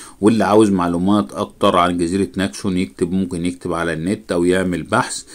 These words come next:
لان برضو مهما كان مش هقدر اقول المعلومات كلها عن الجزيره في الفيديو القصير ده، لان هي جزيره كبيره وجزيره كم-، جميله جدا. وفي نفس الوقت انا بنزل لكم الفيديوهات للترفيه،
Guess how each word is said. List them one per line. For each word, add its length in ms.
لان 300
برضو 240
مهما 300
كان 240
مش 220
هقدر 180
اقول 180
المعلومات 560
كلها 380
عن 160
الجزيره 600
في 200
الفيديو 800
القصير 480
ده، 200
لان 300
هي 200
جزيره 300
كبيره 440
وجزيره 360
كم-، 360
جميله 360
جدا. 460
وفي 480
نفس 300
الوقت 540
انا 380
بنزل 440
لكم 200
الفيديوهات 560
للترفيه، 680